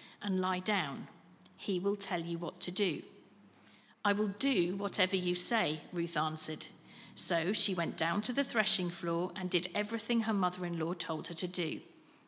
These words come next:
When Boaz had finished eating and drinking and was in good spirits, he went over to lie down at the far end of the grain pile. Ruth appro-, Ruth approached quietly, uncovered his feet, and lay down. In the middle of the night, something startled the man. He turned,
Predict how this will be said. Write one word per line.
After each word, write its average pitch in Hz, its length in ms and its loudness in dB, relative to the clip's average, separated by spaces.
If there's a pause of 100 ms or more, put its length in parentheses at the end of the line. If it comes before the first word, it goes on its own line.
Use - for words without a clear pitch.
When 185 180 0
Boaz 185 400 4
had 208 100 -6
finished 190 380 -2
eating 226 400 0
and 269 140 2
drinking 185 520 0 (280)
and 190 140 0
was 185 160 2
in 175 120 2
good 214 260 2
spirits, - 600 0 (200)
he 196 120 -2
went 180 240 2
over 202 220 4
to 226 160 0
lie 240 240 4
down 170 380 0
at 165 100 -4
the 175 60 -6
far 185 420 -2
end 165 240 -2
of 170 120 -6
the 180 60 -2
grain 202 380 0
pile. 156 460 -4 (480)
Ruth 180 240 4
appro-, - 320 -2 (100)
Ruth 262 460 6
approached - 520 2
quietly, 175 640 2
uncovered 190 500 0
his 254 200 2
feet, 180 400 -2
and 175 140 -2
lay 170 120 -2
down. 165 460 0 (600)
In 202 100 6
the 262 40 10
middle 381 180 6
of - 80 0
the 359 60 4
night, 180 360 4
something 196 340 0
startled 226 540 4
the 247 80 0
man. 165 300 2
He 196 120 -4
turned, 196 640 2